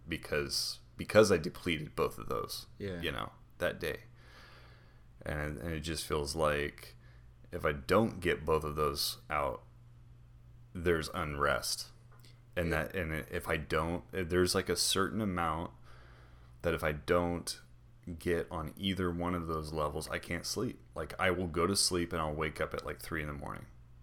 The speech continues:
Speaker 1: My body's just like, "You don't, no, you didn't get enough of the, both of those,"
Speaker 2: It,
Speaker 1: you
Speaker 2: it's
Speaker 1: know?
Speaker 2: strange that you don't sleep well and you, you wake up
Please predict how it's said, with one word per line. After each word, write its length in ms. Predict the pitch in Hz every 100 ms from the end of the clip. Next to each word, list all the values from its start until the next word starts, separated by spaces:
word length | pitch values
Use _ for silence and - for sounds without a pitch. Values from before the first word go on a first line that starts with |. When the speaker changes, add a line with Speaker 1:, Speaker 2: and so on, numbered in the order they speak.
| -
Speaker 1:
My 240 | - 78 78
body's 320 | 78 73 71
just 200 | 69 -
like, 160 | 73 - -
"You 140 | 90
don't, 320 | 82 80 -
no, 380 | - 87 80 82 - - - - - -
you 120 | 90
didn't 300 | 82 82 71
get 260 | 78 78 78 -
enough 300 | 80 78 -
of 80 | 76
the, 140 | 80 - - - - - - - - - - - - - - 98
both 240 | - 85 78
of 80 | 82
those," 460 | 78 73 71 -
Speaker 2:
It, 180 | - 113
Speaker 1:
you 60 | 82
Speaker 2:
it's 100 | 78
Speaker 1:
know? 40 | 80
Speaker 2:
strange 320 | 127 127 127
that 80 | 107
you 80 |
don't 180 | 101 110
sleep 400 | - - 107 -
well 380 | 98 95 98 110 -
and 500 | 101 92 92 90 85
you, 260 | 95 92 85
you 160 | 87 98
wake 280 | 90 92 -
up 240 | 101 -